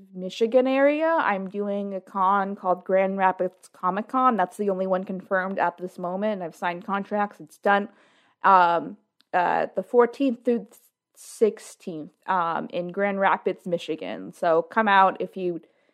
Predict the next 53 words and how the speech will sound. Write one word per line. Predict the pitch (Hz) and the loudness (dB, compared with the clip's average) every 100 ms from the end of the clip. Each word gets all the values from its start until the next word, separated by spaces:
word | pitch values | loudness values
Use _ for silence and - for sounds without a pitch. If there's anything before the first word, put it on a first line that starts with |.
| _ | _
it's, | 214 208 - - _ | 2 2 -2 -18 _
from | 240 240 | 4 6
what | 294 | 6
I | 311 | 6
can | 311 208 | 4 0
tell, | - 214 233 | 4 6 8
they, | 196 175 | 8 6
this | 180 202 | 2 -4
is | 202 185 | -4 -4
a, | 175 _ _ | -6 _ _
this | 196 196 | -6 -6
is | 196 185 | -6 -10
a | |
con | 185 - 190 190 | -12 0 2 2
that's | 165 - | -2 -6
just | 170 160 - - 165 | -12 -14 -6 -6 0
been | 185 190 | 0 2
there | 190 | 0
for | 190 196 | 0 2
a | |
while | 196 196 190 | 6 8 6
and | 160 | 4
know | 160 | -4
what | 165 | -4
they're | 170 170 | -4 -4
doing. | 165 165 180 196 - _ _ | -4 -4 -4 -6 -12 _ _
They | - 180 | -4 -2
have, | 170 160 | -2 -2
like, | 160 147 - | -4 -6 -2
tons | 247 240 226 | 2 4 4
of | 214 | 4
guests. | 214 196 190 190 - | 6 8 6 4 -4
They | 170 180 | -2 -2
have, | 180 170 160 165 _ _ _ _ - | 0 0 0 -4 _ _ _ _ 0
um, | 185 175 175 165 156 - _ 202 | 2 2 2 -2 -6 -12 _ -6
you | 190 | -4
know, | 175 160 - - | 0 2 0 -4
G | 190 208 208 | -8 2 6
I | |
Joe | 185 190 185 | 6 6 6
reunion, | 185 175 185 180 180 | 4 -2 -6 -6 -4
Pokemon | 208 196 196 190 185 | -4 -6 -6 -6 -2
original | 180 180 170 | -4 -4 -6
cast | - 185 175 - | 0 0 0 -2
reunion, | 196 185 180 180 180 | -2 -2 -2 -6 -6
like, | 175 165 165 _ _ _ - | -4 -6 -8 _ _ _ -6
you | 208 | -2
know, | 185 | 4
it's | 190 226 | 4 4
not | 202 | 2
just, | 196 185 185 | 0 -2 0
like, | 170 156 - | 0 -2 -8
me, | 160 135 | -12 -12